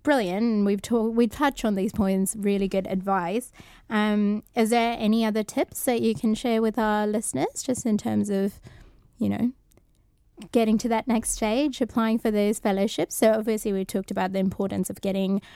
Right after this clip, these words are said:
um, good support, getting a, you know, mentor who can look o-, look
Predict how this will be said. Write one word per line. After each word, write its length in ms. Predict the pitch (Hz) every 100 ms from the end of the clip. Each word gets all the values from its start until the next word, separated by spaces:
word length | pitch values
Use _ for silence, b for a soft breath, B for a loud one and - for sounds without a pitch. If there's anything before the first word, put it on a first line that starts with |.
| B B _
um, 280 | 202 190 196 220
good 180 | 226 196
support, 460 | 208 - 240 294
getting 440 | 233 208 196 196 196 -
a, 220 | 185 185 214 -
you 100 | 214
know, 160 | 190 196
mentor 800 | 208 214 233 233 262 233 277 285
who 180 | 233
can 220 | 214 208 196
look 160 | 202 208
o-, 160 | 208 - -
look 400 | - 220 214 214